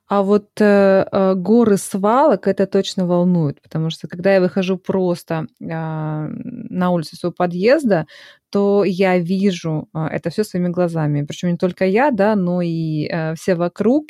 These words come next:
И, а, самое, наверное, ужасное, что это видит, э, подрастающее поколение, то есть наши дети.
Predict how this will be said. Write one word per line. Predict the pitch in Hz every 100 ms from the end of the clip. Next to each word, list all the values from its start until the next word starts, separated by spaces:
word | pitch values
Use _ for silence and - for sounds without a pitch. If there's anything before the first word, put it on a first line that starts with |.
| _
И, | - 208 208 196 - - _ -
а, | 190
самое, | 190 220 220 202
наверное, | 185 208 190 180
ужасное, | 180 220 294 220
что | -
это | 185 175
видит, | 220 220 - -
э, | 175 165
подрастающее | 175 170 170 - 180 214 180
поколение, | - - 175 165 160 147
то | -
есть | -
наши | 156 - 165
дети. | 175 151 - -